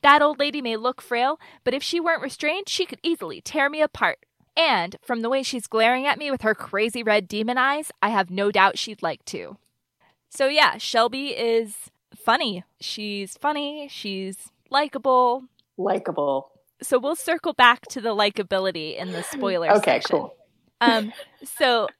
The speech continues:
Speaker 1: what I definitely wanted to talk to you about was Buffy the Vampire Slayer.
Speaker 2: Yes.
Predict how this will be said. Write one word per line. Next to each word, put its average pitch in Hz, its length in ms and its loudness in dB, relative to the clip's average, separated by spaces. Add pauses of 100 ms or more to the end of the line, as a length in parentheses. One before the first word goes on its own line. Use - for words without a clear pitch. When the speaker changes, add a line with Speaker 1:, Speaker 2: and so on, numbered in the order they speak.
(100)
Speaker 1:
what 240 200 2
I 233 80 4
definitely 262 420 0
wanted 185 240 -2
to - 80 -8
talk 202 340 -2
to - 100 -12
you 180 100 -4
about 175 380 0 (160)
was 185 340 0
Buffy 196 320 0
the 175 80 -8
Vampire 208 460 -4
Slayer. 78 460 -8 (680)
Speaker 2:
Yes. 143 960 -2